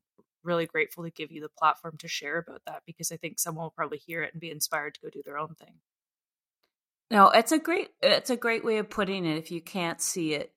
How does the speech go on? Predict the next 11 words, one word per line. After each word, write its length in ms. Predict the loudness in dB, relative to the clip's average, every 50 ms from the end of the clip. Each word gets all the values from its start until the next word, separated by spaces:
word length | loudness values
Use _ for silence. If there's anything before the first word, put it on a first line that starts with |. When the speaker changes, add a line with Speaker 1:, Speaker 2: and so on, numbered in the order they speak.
| _ _
Speaker 2:
you 160 | -14 -14 -14
can't 360 | -12 -8 -6 -4 -4 -4 -6 -6
be 160 | -4 -2 -2
it. 160 | -2 -2 -2 -2
It 220 | -2 -2 0 0
is, 320 | 0 0 0 -2 -6 -10 -16 -18 -20 -20 _ _ _ _ _ _ _ _ 6
I 80 | 8 10
must 320 | 10 10 8 6 4 0
have 140 | 0 -2 2
had, 440 | 6 8 8 8 8 4 0 -4 -2 2
uh, 120 | 4 4